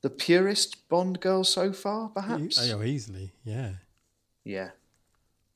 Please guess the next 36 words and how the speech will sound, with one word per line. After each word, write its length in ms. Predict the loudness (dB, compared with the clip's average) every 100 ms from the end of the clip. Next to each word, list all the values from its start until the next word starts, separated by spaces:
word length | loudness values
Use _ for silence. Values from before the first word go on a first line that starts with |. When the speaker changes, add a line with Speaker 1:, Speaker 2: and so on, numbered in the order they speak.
| -20 -10
Speaker 2:
Definitely. 300 | -10 -4 2
Speaker 1:
Doesn't 220 | 4 6
al-, 160 | 6 6
doesn't 220 | 6 8
end 160 | 10 12
up 140 | 12
that 140 | 10
way, 160 | 12 10
does 160 | 10 10
it? 240 | 8 6
Speaker 2:
No, 140 | 0 0
it 180 | 0 0
does 180 | -4 0
not. 400 | 2 2 0 -6 -16 -8
No. 320 | -2 -2 -4 -8 _ _ _
She's 120 | -10 -8
a 40 |
big 220 | -6 -8
fan 300 | -6 -6 -6
by 100 | -8
the 140 | -8 -8
end. 260 | -8 -10 -14 _ _ _ _ _ _ _ -14 -4
Speaker 1:
Yeah. 340 | 0 2 2 0 -12 _ _ _ _ _ _ _ _
Oh, 140 | -6 0
yeah. 420 | 4 4 6 4 2
Speaker 2:
Oh, 120 | -8 -8 -12 -12 -10
not 240 | -8 -2 -2
half. 440 | -2 -8 -10 -16 -18 -8
Speaker 1:
<laughs> 60 |
Not 160 | 0 4
half. 640 | 6 4 2 -2 -14 -16 4
Anyway, 460 | 8 10 10 10 8 8 6 -4 -4 -4
<laughs> 400 | -4 _ -14 6
put 160 | 8 12
that 200 | 10 12
down. 480 | 10 12 8 4